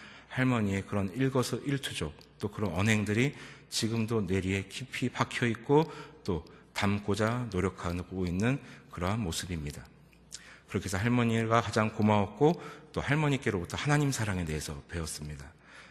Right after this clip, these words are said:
그리고 또 한 분의 고마우신 분이 있습니다. 지금도 잊을 수 없는 분이 있는데 바로 제가 중학교 일 학년 때, 천구백구십이 년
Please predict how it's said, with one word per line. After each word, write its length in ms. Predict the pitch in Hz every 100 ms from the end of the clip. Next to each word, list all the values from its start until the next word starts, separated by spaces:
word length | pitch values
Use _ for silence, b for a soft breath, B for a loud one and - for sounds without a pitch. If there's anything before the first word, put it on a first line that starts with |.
| B
그리고 340 | - 131 127 127
또 180 | 180
한 220 | 165 165 151
분의 440 | 143 135 147 -
고마우신 560 | - 104 120 131 131 123
분이 160 | 110
있습니다. 500 | 92 - 80 76 69 64 - - _ _
지금도 460 | - 101 110 117 139
잊을 160 | 120
수 180 | 120 -
없는 300 | 113 110 104
분이 200 | 104 98
있는데 440 | 90 87 85 110 127 B B B B
바로 200 | 80 71
제가 480 | - 98 117 147 156 B B B
중학교 560 | - 110 110 110 113 -
일 100 | 160
학년 300 | 156 127 90
때, 220 | - 69 - - -
천구백구십이 1120 | - 143 139 131 95 101 98 - 95 90 87
년 280 | 92 123 160